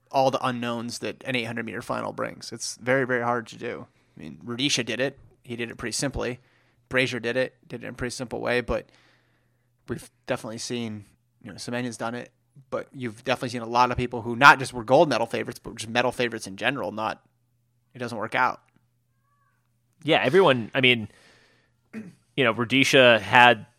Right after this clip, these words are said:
Speaker 2: those, di-, I mean, we've talked about Amos and all these other guys who have come in, run ridiculous times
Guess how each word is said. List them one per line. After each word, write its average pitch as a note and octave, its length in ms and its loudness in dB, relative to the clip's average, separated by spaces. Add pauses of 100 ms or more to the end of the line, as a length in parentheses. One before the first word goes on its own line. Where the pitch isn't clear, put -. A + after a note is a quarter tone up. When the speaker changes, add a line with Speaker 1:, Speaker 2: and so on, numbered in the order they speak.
(120)
Speaker 2:
those, A#2 280 -2
di-, - 160 2
I - 80 -4
mean, A#2 80 -4
we've A#2 140 -2
talked B2+ 200 2
about A2 340 2 (600)
Amos A#2 480 2
and A2 100 -2
all A2 120 4
these A2+ 160 2
other B2+ 240 4 (580)
guys A#2 260 6
who B2+ 80 0
have A2 120 -2
come B2+ 180 2
in, A#2 300 0
run A#2 400 2
ridiculous A2+ 580 0
times F#2 580 0